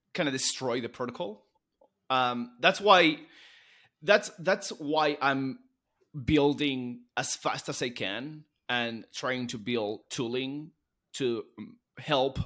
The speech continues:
more developers come into the space. Because we are at the point where the culture that we create around how to use Nostr will, will gather momentum.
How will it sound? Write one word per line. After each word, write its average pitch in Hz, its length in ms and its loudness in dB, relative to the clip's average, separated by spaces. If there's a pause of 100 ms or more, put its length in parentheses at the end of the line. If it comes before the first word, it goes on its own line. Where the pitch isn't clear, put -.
more 139 340 2
developers 139 720 -6
come 127 200 0
into 135 160 -8
the 120 80 -8
space. - 540 -6 (1000)
Because 165 520 4 (320)
we 254 240 4
are 302 140 8
at - 80 0
the 196 100 4
point 208 680 2 (460)
where 135 560 2 (240)
the 139 100 -6
culture 220 760 -2 (120)
that 120 260 -2
we 123 560 -4 (460)
create 123 640 -4 (100)
around 139 460 -2
how 175 300 0
to 196 140 -10
use 170 220 -10
Nostr 214 460 -10 (720)
will, 131 800 2
will 156 260 -2
gather 139 340 0
momentum. 135 640 -6